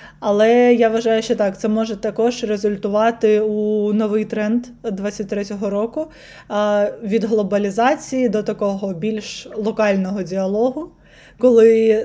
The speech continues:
ти знаєш, там таргет налаштов-, налаштовуватися буде на менше, менше, менше, менше. А я маю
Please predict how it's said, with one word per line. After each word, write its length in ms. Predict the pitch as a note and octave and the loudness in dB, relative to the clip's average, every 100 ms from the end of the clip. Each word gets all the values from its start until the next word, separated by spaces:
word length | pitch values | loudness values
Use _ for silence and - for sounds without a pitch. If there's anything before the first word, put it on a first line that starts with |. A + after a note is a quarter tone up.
| - | -6
ти 80 | G3+ | -6
знаєш, 380 | G3+ A3 A#3 A#3 | -2 0 0 0
там 200 | G#3+ G3 | -4 0
таргет 420 | G#3 A3 A3+ A3 - - _ _ _ _ _ _ - A#3 | 2 2 2 -2 -6 -20 _ _ _ _ _ _ -8 0
налаштов-, 580 | G#3 G#3+ G#3+ A#3+ A3 G#3+ | 2 2 2 2 2 2
налаштовуватися 800 | G#3+ A#3+ A#3+ A3 G#3+ A#3 A#3 G#3 | 2 2 2 2 2 -2 -2 -4
буде 420 | G3 G3+ G#3 A3 | -2 0 -2 -2
на 220 | G3+ G3+ | -4 -2
менше, 640 | G3+ G3 G#3+ A3+ A3+ A#3+ A#3+ | 2 2 2 2 2 2 2
менше, 460 | G#3 G3+ G#3+ A3 | 2 2 0 -2
менше, 400 | G#3 G#3 A3 A3 | -2 0 -2 -2
менше. 460 | G3+ G#3 A3 - A#3+ - - - A#3+ | -2 -2 -2 -2 -6 -6 -20 -20 -8
А 460 | G3+ G#3 G#3 G3+ G3+ G3+ | -2 0 2 0 -2 -2
я 100 | G#3 | -2
маю 260 | G3+ G3+ | 0 0